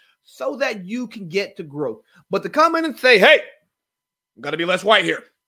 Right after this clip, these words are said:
Let's, uh, sag our pants a little bit. Let's drink some little Hennessy. Let's do some rap music on Fridays, huh?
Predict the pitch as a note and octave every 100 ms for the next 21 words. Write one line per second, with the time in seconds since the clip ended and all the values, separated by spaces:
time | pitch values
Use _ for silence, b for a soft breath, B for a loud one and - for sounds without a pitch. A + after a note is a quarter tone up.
0 | _ _ _ _ _ _ _ _ _ _
1 | _ _ _ _ _ A2+ - D#3+ D3+ C3+
2 | _ - E3+ F#3+ G3 - A3+ A3 G#3+ A3
3 | G#3+ A#3+ - - b b b D#3 - G#3
4 | A3 F#3 F#3+ F#3 F3+ C4 A#3 C#4 A3 B
5 | B F#3 - A#3 A3+ A#3+ B3+ G#3+ A3+ F#3+
6 | A3+ A3 B3+ A#3 G3+ - - A3